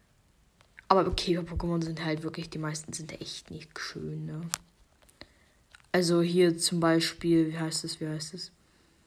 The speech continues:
Ich hab vergessen, wie es heißt. Aber dieses, äh, die Ultrabestie, dieses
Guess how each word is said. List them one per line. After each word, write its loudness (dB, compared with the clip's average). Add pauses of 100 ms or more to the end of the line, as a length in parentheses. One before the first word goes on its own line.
(1200)
Ich -20
hab -20
vergessen, -10
wie -8
es -12
heißt. -8 (1300)
Aber 6
dieses, -2
äh, 0
die -2
Ultrabestie, -4 (1000)
dieses 0